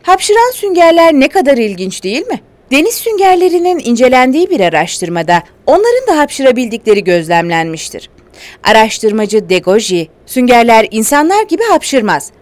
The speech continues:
diyerek ve bu hapşırmanın yaklaşık yarım saat sürdüğünü açıklamıştır. Deniz süngerleri beyni olmayan en ilkel canlılardan biridir. Bu canlılar çoğunlukla hareketsizdirler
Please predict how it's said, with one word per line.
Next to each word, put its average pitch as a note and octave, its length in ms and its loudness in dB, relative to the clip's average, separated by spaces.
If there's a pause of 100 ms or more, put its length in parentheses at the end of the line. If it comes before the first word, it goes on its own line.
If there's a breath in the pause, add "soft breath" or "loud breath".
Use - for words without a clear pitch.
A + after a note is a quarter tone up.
(160)
diyerek E3 360 -2 (420 loud breath)
ve C#4+ 160 2
bu F4 120 0
hapşırmanın D4+ 640 -2
yaklaşık B3 540 -2
yarım B3+ 200 0
saat G4+ 260 0
sürdüğünü B3 420 -4
açıklamıştır. E3+ 800 -8 (500 loud breath)
Deniz B3 260 2
süngerleri G#3 680 2
beyni F#3+ 260 2
olmayan A3+ 600 0
en E4+ 120 -2
ilkel D4+ 380 0
canlılardan G3+ 800 0
biridir. G#3 440 -4 (420 soft breath)
Bu B3 100 -4
canlılar G3 560 2
çoğunlukla G#3 580 0
hareketsizdirler F#3 1040 -2